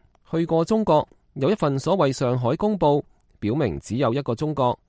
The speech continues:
但係佢拒絕說明係邊一邊。我哋繼續話台灣係唯一嘅中國。福特總統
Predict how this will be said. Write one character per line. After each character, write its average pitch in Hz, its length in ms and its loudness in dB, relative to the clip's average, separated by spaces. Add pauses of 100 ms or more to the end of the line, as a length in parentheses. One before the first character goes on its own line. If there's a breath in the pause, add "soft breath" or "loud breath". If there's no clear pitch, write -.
(240)
但 120 140 -2
係 117 220 -2 (160)
佢 135 480 -4
拒 143 120 -4
絕 - 20 -2
說 - 220 -4
明 101 280 -2 (200)
係 156 160 -4
邊 214 180 -2
一 233 40 0
邊。 220 280 -2 (500)
我 104 140 -2
哋 98 180 -2 (100)
繼 113 220 0
續 113 240 -6
話 104 200 -2
台 117 160 -6
灣 139 300 -2
係 117 300 -2
唯 90 140 -6
一 139 60 -2
嘅 156 120 -4
中 180 180 -4
國。 147 240 0 (460)
福 - 240 -6
特 110 120 -4
總 113 300 -6
統 110 240 -4